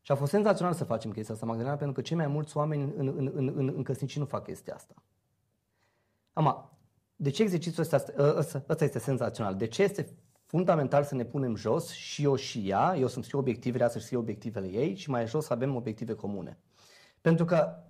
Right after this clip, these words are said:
atunci când văd ce obiective are, eu știu în care direcție să o susțin. Când ea vede obiectivele mele, va ști în care direcție să mă susțină și după care mai jos vom ști amândoi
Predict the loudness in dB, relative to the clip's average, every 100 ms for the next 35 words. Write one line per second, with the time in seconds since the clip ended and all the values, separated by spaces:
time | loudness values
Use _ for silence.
0 | _ 2 2 4 2 2 4 4 2 0
1 | 2 0 0 2 2 4 2 0 -6 _
2 | -4 4 4 4 -6 -8 0 0 0 -2
3 | 0 2 2 0 -2 -2 -8 -8 -10 -10
4 | -12 -10 -8 -6 -6 -8 -20 _ _ _
5 | _ _ _ _ _ 0 6 6 6 2
6 | 4 2 0 0 2 2 2 2 2 0
7 | -2 2 2 2 -2 -6 -8 -8 -8 -14
8 | -8 -4 -2 -2 -4 -14 _ _ _ _
9 | -6 -2 0 4 4 4 2 2 0 0
10 | -4 0 0 0 0 0 0 0 -6